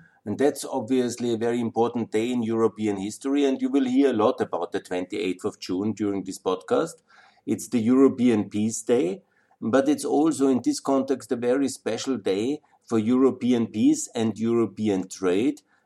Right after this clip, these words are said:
because on the twenty-eighth of June two thousand nineteen, and the European Union and Mercosur have concluded a free trade agreement.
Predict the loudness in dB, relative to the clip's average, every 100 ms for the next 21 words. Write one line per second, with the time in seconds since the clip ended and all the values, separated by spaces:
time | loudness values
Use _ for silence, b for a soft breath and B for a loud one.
0 | -8 -2 2 2 2 0 -2 -2 -2 0
1 | -2 0 0 0 -2 -6 -6 -6 0 2
2 | 2 -2 -8 _ -2 0 0 0 -2 -2
3 | -2 -4 -2 0 0 -4 b b -2 0
4 | 2 4 4 2 2 2 2 2 2 2
5 | 2 0 -2 -2 -2 -2 -2 -4 -2 0
6 | 0 -2 B -4 -4 -2 -2 0 2 2
7 | 4 2 2 0 0 0 0 0 0 -2
8 | 0 -4 -2 -2 0 -4 -8 -14